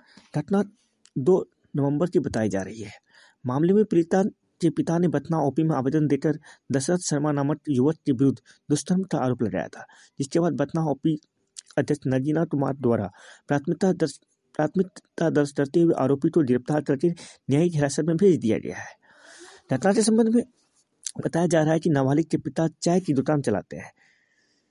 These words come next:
जिस दुकान पर लड़की भी काम करती थी। पीड़िता के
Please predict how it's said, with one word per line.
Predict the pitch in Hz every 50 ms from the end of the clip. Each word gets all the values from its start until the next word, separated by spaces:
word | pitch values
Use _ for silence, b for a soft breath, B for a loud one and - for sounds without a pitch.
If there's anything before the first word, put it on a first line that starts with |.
| _ _ _ _ -
जिस | 156 185 208 185
दुकान | 156 151 - 180 190 190
पर | 196 208
लड़की | 165 156 147 - - 190 180 - _ _ _ -
भी | 165 202
काम | 196 190 165 139 -
करती | - 113 110 101 87
थी। | - - - - _ _ -
पीड़िता | 170 170 160 180 185
के | 180 -